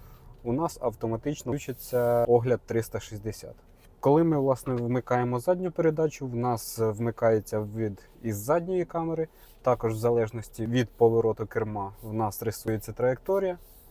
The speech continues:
Ми можемо взагалі не дивитися по дзеркалам і ідеально центруватися по парковочному місцю. Ми гарно бачимо розмітку і стаємо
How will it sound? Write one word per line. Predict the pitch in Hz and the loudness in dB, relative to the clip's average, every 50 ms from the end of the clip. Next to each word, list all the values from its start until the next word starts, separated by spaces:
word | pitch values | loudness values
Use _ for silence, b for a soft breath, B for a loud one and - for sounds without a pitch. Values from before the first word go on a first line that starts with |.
| - - - - - - - - | -20 -20 -20 -20 -20 -20 -6 -2
Ми | 120 123 135 | 0 2 2
можемо | 123 120 120 113 123 120 117 117 117 110 101 - - - - - | 4 4 2 2 2 0 0 0 0 0 -4 -10 -18 -20 -16 -14
взагалі | 104 101 104 123 123 120 139 139 127 120 113 107 | -12 -10 0 0 0 2 2 2 2 2 0 0
не | 110 113 110 | 0 -2 -2
дивитися | 110 117 113 113 113 110 - 110 - - 117 | -2 -2 -2 -2 -4 -4 -6 -10 -4 -4 -6
по | 107 - - 127 | -4 0 -2 -2
дзеркалам | 113 110 - 147 147 143 - - 208 202 190 185 175 170 - B B B B B | -2 0 -2 -2 -2 -2 2 2 4 6 6 4 2 -2 -10 B B B B B
і | 185 | -2
ідеально | 170 - 139 131 135 127 127 127 135 131 120 120 107 | -2 0 0 0 4 6 6 6 6 6 4 0 -2
центруватися | - - 117 110 - 117 110 113 120 117 - 117 - - 110 95 - - | -2 -4 -4 -4 0 2 4 4 4 2 0 -2 -8 -6 -6 -6 -6 0
по | - 113 107 101 | 2 4 4 4
парковочному | - - 113 104 - - 117 110 110 110 - - 123 127 135 | 2 0 0 0 2 2 2 2 2 0 -2 -4 -4 -2 -2
місцю. | 151 180 190 185 - - - 135 | -2 -2 -2 -4 -6 -10 -6 -4
Ми | 120 117 120 107 | 0 0 0 0
гарно | 101 123 120 113 113 113 110 | 2 2 2 2 2 -2 -2
бачимо | 104 110 107 104 - - 110 110 117 | 2 2 0 0 0 -6 -4 -2 0
розмітку | 151 180 190 180 190 185 - - - - | 0 0 0 0 -4 -6 -6 -8 -6 -6
і | 110 | -4
стаємо | 107 - - - 113 117 131 143 143 143 135 123 120 117 113 | -4 -4 2 2 2 4 4 2 2 2 2 2 0 0 -2